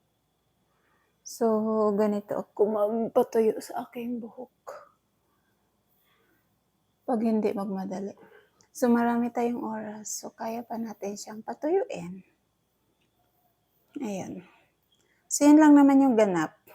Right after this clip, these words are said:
Kasi mag-, habang mag-aantay ako ng aking sundo, may sundo tayo dito sa village. Meron na naman tayong gagawin sa Maynila. Tapos baka tomorrow balik na naman tayo din eh.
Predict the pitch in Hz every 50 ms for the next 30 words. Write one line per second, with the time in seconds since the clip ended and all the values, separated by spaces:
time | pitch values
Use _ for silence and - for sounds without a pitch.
0 | - _ _ _ _ _ _ - - - - - - _ - 233 226 233 226 226
1 | 220 196 - - - 220 220 208 214 214 208 208 208 190 202 190 202 202 202 -
2 | 196 185 185 185 - 180 180 180 180 160 180 180 175 175 _ - 185 185 180 -
3 | - 180 180 180 202 190 - - - - - 190 196 202 202 202 - 220 202 190
4 | 185 - - - _ - 190 214 214 220 202 202 233 220 208 - - 202 202 202
5 | - - 214 185 - 180 180 - - - - - - - - - - - - -
6 | _ _ _ _ _ _ _ _ _ _ _ _ _ _ _ _ _ _ _ _
7 | _ _ _ _ _ _ _ _ _ _ _ _ _ _ _ _ _ _ _ _
8 | _ _ _ _ _ _ _ _ 233 247 240 247 226 220 220 208 208 208 208 208
9 | - 208 208 208 202 208 208 190 180 190 190 196 202 208 208 202 - - - 208
10 | 208 214 214 208 196 185 180 175 180 180 175 175 185 _ _ _ - - - _
11 | _ _ _ _ _ _ _ _ _ _ _ _ - 220 214 226 214 - - 202
12 | 214 214 208 214 208 - - 208 202 196 196 196 190 190 185 185 190 185 185 190
13 | - - 190 196 190 - - - - - - - - - - 175 170 139 - 175
14 | 175 -